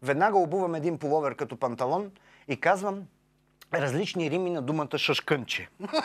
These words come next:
<laughs> Това ми дава смелост да започна деня си нормално, е така, като Капитан Америка, без да се боя от огромния гол охлюв,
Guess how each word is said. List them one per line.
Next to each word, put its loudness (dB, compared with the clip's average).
<laughs> -10
Това 4
ми 2
дава 6
смелост 2
да -2
започна 2
деня 0
си -8
нормално, 2
е -2
така, 2
като -8
Капитан 4
Америка, 0
без 2
да -2
се 0
боя 2
от -2
огромния 0
гол 2
охлюв, -10